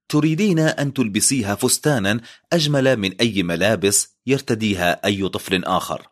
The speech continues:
وهم ليسوا أشخاصاً تشبعين بهم أناك المجروحة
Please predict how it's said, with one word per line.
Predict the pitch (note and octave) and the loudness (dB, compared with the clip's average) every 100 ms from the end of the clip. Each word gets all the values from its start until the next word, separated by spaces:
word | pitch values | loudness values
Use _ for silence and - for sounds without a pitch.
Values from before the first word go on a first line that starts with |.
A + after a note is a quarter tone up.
| _ _ _ _ | _ _ _ _
وهم | A2+ A#2 C3+ | -2 0 2
ليسوا | F3 G3 - C3 | 2 0 -2 0
أشخاصاً | - - B2 - G2+ G#2+ | 0 2 2 2 0 0
تشبعين | C#3+ - A#2 A#2 F3+ D#3 | -2 0 0 2 2 2
بهم | B2+ A#2 C3 C3 | 0 0 -2 0
أناك | A2 G#2+ B2+ B2 | 0 0 0 0
المجروحة | A2+ F#2+ F2+ G2+ G2 - D2 _ | 0 0 0 0 0 -2 -6 _